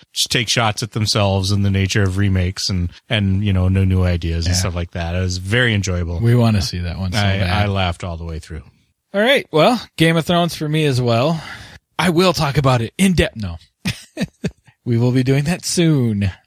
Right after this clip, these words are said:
Speaker 2: Orphan Black. Orphan Black finale is coming up. That show is still awesome. I love that show.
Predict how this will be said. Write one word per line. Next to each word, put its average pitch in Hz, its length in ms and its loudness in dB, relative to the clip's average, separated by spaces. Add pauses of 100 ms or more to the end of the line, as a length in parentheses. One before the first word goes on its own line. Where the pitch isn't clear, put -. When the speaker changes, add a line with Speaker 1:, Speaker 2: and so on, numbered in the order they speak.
(140)
Speaker 2:
Orphan 165 400 2
Black. 131 720 0 (260)
Orphan 135 380 2
Black 135 400 -2
finale 135 500 0
is 131 120 -2
coming 131 260 -2
up. 143 160 -2
That 131 400 0 (200)
show 143 440 4
is 131 140 0
still 131 360 -2
awesome. 113 460 0 (120)
I 151 80 -6
love 117 200 2
that 95 140 2
show. 95 280 -2